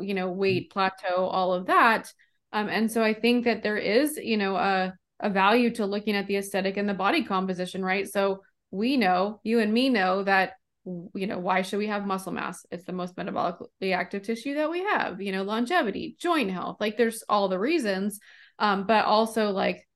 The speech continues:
looking at, and I think, you know, we kinda talked about this, or we've talked about this before, of, like, it's like the protein, protein and fat, the great debate,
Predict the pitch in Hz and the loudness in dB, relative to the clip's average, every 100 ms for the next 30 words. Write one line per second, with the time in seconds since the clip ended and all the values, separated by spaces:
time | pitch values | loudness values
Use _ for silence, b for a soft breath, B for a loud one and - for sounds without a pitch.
0 | _ _ 208 220 220 196 - 185 175 190 | _ _ -2 0 0 -2 0 0 0 0
1 | 185 190 196 202 - - 202 185 185 185 | -2 0 -2 -2 -8 -6 -2 0 -2 -4
2 | 196 185 180 185 185 180 175 175 180 175 | -4 -4 -2 -4 -2 -2 -2 -2 -4 -6
3 | 185 190 185 180 180 180 180 170 180 214 | -6 -2 -2 -2 -4 -4 -6 -6 -4 0
4 | 202 185 185 185 b b _ 214 214 202 | 0 0 -2 -2 b b _ -6 -4 -2
5 | 190 190 _ _ _ 226 220 220 220 226 | -2 -2 _ _ _ -2 2 2 2 -2
6 | 202 - 233 233 233 208 202 202 196 - | -4 2 2 2 0 0 -2 0 0 0
7 | - 185 190 190 - 180 185 180 165 - | -4 -2 0 0 -2 -4 -2 -2 -2 -8